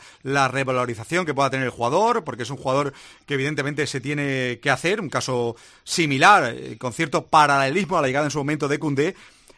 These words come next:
A mí lo que me contaban de el perfil de atacante que quiere el Sevilla es un futbolista de rendimiento inmediato y, y, y en el Sevilla ya tenían más o menos clara la idea antes de que, eh, Munir se pueda ir al Getafe, antes de que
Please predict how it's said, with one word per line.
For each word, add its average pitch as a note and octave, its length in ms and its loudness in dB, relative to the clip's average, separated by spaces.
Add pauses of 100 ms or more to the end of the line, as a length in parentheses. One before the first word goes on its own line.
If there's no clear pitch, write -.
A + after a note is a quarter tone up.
(100)
A B2 120 -2
mí E3 100 2
lo G3 100 6
que F#3 80 2
me F3 80 2
contaban E3 460 2
de D#3 240 0
el D#3 160 0
perfil D#3 360 -2
de E3 80 2
atacante E3 520 0
que C#3+ 160 -6
quiere D#3+ 280 -2
el D3 80 0
Sevilla D#3 480 -2 (520)
es C3 240 -2
un C#3+ 100 -4
futbolista C3+ 300 -2
de C#3 60 2
rendimiento B2 440 -2
inmediato A#2+ 460 -2
y, B2+ 180 -2
y, D3 180 -4
y D#3 100 -2
en D#3+ 60 2
el D3+ 100 0
Sevilla G3 260 0
ya A3 160 4
tenían G#3 320 -2
más F#3+ 180 2
o F#3 60 -2
menos E3+ 180 0
clara E3 220 4
la D3+ 80 4
idea D#3+ 360 0 (280)
antes C#3 260 -2
de D#3 100 -2
que, D3+ 360 -2
eh, C#3 280 -12 (600)
Munir D3+ 360 -2
se D#3 120 -2
pueda C#3+ 180 2
ir C3+ 80 0
al C3+ 80 2
Getafe, G3 580 0 (240)
antes D3 260 -2
de D#3 100 0
que D#3 180 -2